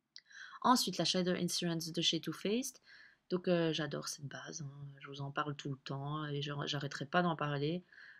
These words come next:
Euh, c'est une base qui tient super bien, je l'utilise sur tout le monde. Et donc, euh, je l'applique parce que je vais ensuite appliquer, euh, la peinture Bar Canvas de chez mac.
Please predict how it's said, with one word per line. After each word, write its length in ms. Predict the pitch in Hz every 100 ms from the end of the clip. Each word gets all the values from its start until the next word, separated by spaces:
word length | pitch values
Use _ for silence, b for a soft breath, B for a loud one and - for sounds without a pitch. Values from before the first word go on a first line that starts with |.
| -
Euh, 340 | 147 139 139 139
c'est 140 | 156
une 100 | 143
base 180 | 151 160
qui 140 | 160
tient 240 | - 156 151
super 480 | - 170 170 156 147
bien, 460 | 151 147 147 160
je 80 | 151
l'utilise 340 | 147 151 151
sur 200 | - 156 -
tout 200 | - 190
le 60 |
monde. 560 | 160 147 139 143 151 156 B B B B B B B B B B _ _ -
Et 120 | 151
donc, 280 | 170 175 175
euh, 440 | 160 151 151 151
je 120 | 147
l'applique 320 | 160 156 190 -
parce 200 | 175 -
que 100 | 180
je 160 | 160
vais 120 | 156
ensuite 420 | - 170 - 170 170
appliquer, 800 | - 160 151 - 165 165 160 -
euh, 220 | 147 143
la 140 | 147 170
peinture 680 | 196 175 - - 160 156
Bar 240 | 147 170 -
Canvas 800 | 170 156 151 151 147 - - - -
de 220 | 156 165
chez 220 | 180 -
mac. 520 | 151 143 170 - -